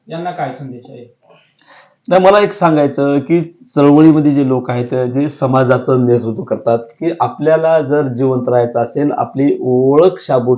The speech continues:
Speaker 2: ठेवायचं असेल तर आपल्याला संविधान शाबूत ठेवणं अत्यंत महत्त्वाचं आहे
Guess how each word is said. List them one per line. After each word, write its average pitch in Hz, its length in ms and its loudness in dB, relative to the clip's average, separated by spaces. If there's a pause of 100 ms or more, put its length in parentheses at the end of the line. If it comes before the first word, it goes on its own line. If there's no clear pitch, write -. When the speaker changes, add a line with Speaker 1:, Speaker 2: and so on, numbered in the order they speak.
Speaker 2:
ठेवायचं 117 360 -2
असेल 139 460 -8
तर 151 120 -4 (140)
आपल्याला 131 540 -2 (260)
संविधान 147 640 2
शाबूत 127 380 0
ठेवणं 131 360 -2 (120)
अत्यंत 139 560 -2
महत्त्वाचं 120 560 -2
आहे 120 380 0